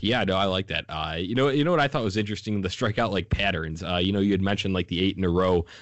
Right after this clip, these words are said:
uh, all those outs that he had gotten there, uh, from that second to two outs in the fourth. Uh, but in the second inning, all of them were, uh, backwards Ks. And then,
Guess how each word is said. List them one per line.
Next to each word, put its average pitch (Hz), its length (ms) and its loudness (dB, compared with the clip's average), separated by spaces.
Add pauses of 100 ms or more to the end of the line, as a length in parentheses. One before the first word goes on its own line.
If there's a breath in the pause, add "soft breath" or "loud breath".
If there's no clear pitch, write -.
(120 loud breath)
uh, 80 420 -4
all 95 120 0
those 87 180 0
outs 90 240 -2
that 87 140 -4
he 82 60 -2
had 82 120 -4
gotten 82 360 -4
there, 80 540 -4
uh, 78 200 -2
from 101 240 0
that 85 160 -2
second 85 540 -4
to 80 200 -2
two 92 180 0
outs 80 200 0
in 78 80 -6
the 78 60 -6
fourth. 120 340 2 (280 loud breath)
Uh, 98 240 2
but 104 200 -2
in 127 100 2
the 120 80 2
second 131 300 -4
inning, 120 320 -2
all 113 180 0
of 110 120 -4
them 110 280 -2
were, 90 460 0
uh, 82 240 -4
backwards 101 440 -2
Ks. 127 420 -2 (400 soft breath)
And 101 160 0
then, 98 380 0